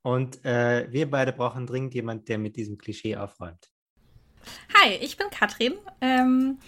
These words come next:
Speaker 2: ich gehöre zum YouTube-Kanal So Many Tabs und außerdem bin ich Spieleprogrammiererin. Ähm, das mache ich jetzt seit fünf Jahren.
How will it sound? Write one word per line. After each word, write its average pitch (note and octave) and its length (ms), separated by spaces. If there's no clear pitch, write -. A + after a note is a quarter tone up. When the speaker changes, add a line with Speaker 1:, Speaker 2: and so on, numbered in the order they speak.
Speaker 2:
ich A#3 160
gehöre A3+ 280
zum A#3 360
YouTube-Kanal A3+ 720
So A#3 120
Many A3+ 240
Tabs D#4 360
und B3 460
außerdem C#4 440
bin B3+ 160
ich C4 200
Spieleprogrammiererin. G3+ 1160
Ähm, A#3 280
das B3+ 160
mache C4+ 200
ich E4 80
jetzt - 340
seit A#3+ 540
fünf A#3 400
Jahren. G3 420